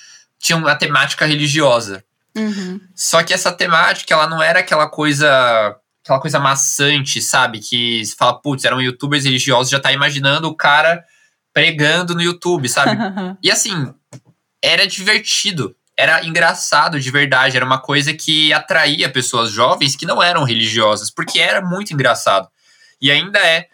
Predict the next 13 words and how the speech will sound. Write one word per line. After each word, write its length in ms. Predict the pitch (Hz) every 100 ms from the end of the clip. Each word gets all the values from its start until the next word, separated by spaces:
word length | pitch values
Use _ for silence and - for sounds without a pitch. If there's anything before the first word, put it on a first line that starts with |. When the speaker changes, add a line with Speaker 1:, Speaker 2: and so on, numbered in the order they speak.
| _ - - - - _
Speaker 1:
E, 480 | 151 156 151 147 160
e 60 | 165
o 40 |
meu 180 | 180 190
ga-, 160 | 156 165
o 120 | 170
gancho, 640 | 147 202 240 - 131 110 -
na 100 | 131
verdade, 360 | 135 139 160
foi 260 | - 170 165
uma, 1120 | 175 175 180 175 165 151 139 127 110 104 90 -
uma 180 | 143 165
feira, 580 | - 160 170 139 98